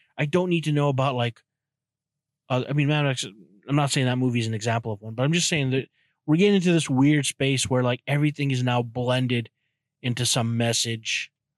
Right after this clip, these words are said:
rather than it just being it. Like, I just wanna eat a fucking chocolate. I just wanna eat a fucking, uh, steak and not have it be like this.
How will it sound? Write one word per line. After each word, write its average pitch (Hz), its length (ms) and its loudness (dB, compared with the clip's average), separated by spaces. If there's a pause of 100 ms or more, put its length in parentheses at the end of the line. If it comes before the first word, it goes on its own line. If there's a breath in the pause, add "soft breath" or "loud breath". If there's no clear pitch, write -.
(100)
rather 127 260 0
than 127 220 -2
it 135 200 -4
just 117 220 -6
being 113 360 -4
it. 113 320 -8 (400)
Like, 131 100 -2
I 151 80 2
just 170 160 0
wanna 185 220 2
eat 147 180 0
a 123 60 -2
fucking 127 400 -2
chocolate. 131 400 -2 (360 soft breath)
I 196 80 0
just 220 120 0
wanna 247 160 2
eat 214 100 2
a 180 60 2
fucking, 151 580 0 (520)
uh, 117 260 0 (340)
steak - 640 -2
and 143 200 0
not 147 260 2
have 143 200 0
it 123 120 -8
be 127 140 -2
like 131 240 -2
this. - 340 -4